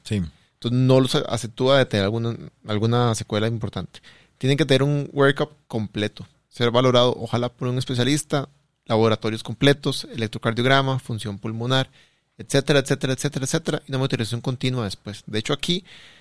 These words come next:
Speaker 2: si no me equivoco, en la clínica bíblica también lo están trabajando con algunos atletas profesionales y todavía salen con un C P K o, eh, C K
Speaker 1: Ujú.
Speaker 2: elevados, incluso con,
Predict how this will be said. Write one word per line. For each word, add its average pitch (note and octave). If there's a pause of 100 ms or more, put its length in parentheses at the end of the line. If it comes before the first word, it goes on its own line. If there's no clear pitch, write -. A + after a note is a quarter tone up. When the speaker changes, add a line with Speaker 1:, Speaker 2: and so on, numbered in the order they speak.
Speaker 2:
si -
no C3
me D3
equivoco, C3 (160)
en A2
la G2+
clínica B2+
bíblica C3
también A2+
lo -
están -
trabajando C3+ (380)
con C3
algunos B2
atletas -
profesionales D3
y B2+
todavía A#2+ (140)
salen C3
con A#2+
un B2
C C3
P -
K C3
o, A2+ (160)
eh, G#2
C G#2+
K C3
Speaker 1:
Ujú. G#2 (280)
Speaker 2:
elevados, G#2+
incluso B2
con, A2